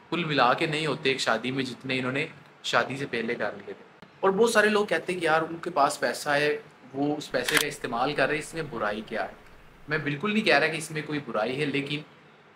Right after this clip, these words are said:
वो एक word है ना पंजाबी का, बड़ा शोधापन नज़र आ रहा है इस सब में, क्योंकि ये दुनिया के वाहिद billionaire नहीं है। इनसे अमीर अमीर लोग भी हैं इंडिया में, जो अडानी group वाले हैं, अडानी साहब हैं, क्या वो इतनी बड़ी शादी नहीं करवा सकते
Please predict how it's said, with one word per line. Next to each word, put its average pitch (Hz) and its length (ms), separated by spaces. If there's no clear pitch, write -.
वो 147 120
एक 156 160
word 147 280
है 165 60
ना 196 80
पंजाबी 131 440
का, 147 320
बड़ा 175 160
शोधापन 165 640
नज़र 127 200
आ 110 100
रहा 107 100
है 113 60
इस 110 140
सब 101 200
में, - 60
क्योंकि 165 180
ये 185 120
दुनिया 147 340
के 160 80
वाहिद 127 320
billionaire 127 520
नहीं 110 240
है। - 140
इनसे 175 360
अमीर 151 340
अमीर 151 220
लोग 123 320
भी 127 120
हैं 117 240
इंडिया 107 320
में, 101 120
जो 147 120
अडानी 135 380
group 147 280
वाले 120 260
हैं, 117 260
अडानी 127 260
साहब 120 320
हैं, - 140
क्या 185 100
वो 175 360
इतनी 190 280
बड़ी 151 180
शादी 147 440
नहीं 170 220
करवा 165 280
सकते 147 380